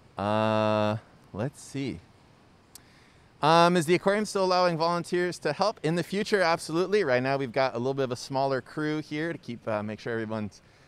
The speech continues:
uh, staying safe out here. Um, we got something <laughs> interesting going on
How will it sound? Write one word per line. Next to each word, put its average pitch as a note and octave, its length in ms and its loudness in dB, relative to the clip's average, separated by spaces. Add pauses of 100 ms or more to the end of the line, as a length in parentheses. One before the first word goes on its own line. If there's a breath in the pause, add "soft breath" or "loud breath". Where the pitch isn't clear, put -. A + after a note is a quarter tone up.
(160 soft breath)
uh, G2 160 -6
staying C#3 360 -6
safe C#3+ 380 -6
out D3 220 -6
here. D#3+ 340 -4 (720 soft breath)
Um, C3+ 480 4 (1400 soft breath)
we E3 140 -10
got C#3 160 -2
something C3 320 -4 (100)
<laughs> - 120 -12
interesting D3 520 -2
going C3+ 320 2
on C3+ 400 0